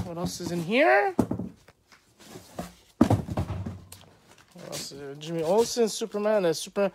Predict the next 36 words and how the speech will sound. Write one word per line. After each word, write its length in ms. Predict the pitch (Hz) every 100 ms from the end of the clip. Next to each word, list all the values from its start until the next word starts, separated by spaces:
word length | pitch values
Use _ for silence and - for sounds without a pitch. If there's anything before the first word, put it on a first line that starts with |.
| - -
So 160 | - 202
he 120 | 226
bought 220 | 202 226
it 40 | 220
from 140 | 196
Mark 240 | 196 190
the 80 | 185
Hunter. 280 | 156 190 233
I 80 | 175
guess, 280 | 185 190 180
uh, 260 | 165 156 - - 302
you 60 |
know 80 | 494
what's 160 | 480 -
funny? 220 | 320 349
Mark 240 | 277 320
the 80 | -
Hunter 360 | 269 294 285 262
offered 340 | 254 - 254
him 180 | 247 214 _ _ _ _
ten 180 | 277 269
cents 300 | - 254 240
a 40 |
book 220 | 202 240
for 100 | -
all 200 | 180 214
these, 420 | 180 208 339 - - _ - - - - _
which 240 | 226 247
I 100 | 220
think 220 | 214 370
comes 180 | 320 202
down 160 | 220 240
to 100 | 202
a 40 |
hundred 320 | - 226 190
bucks. 500 | 156 180 - - -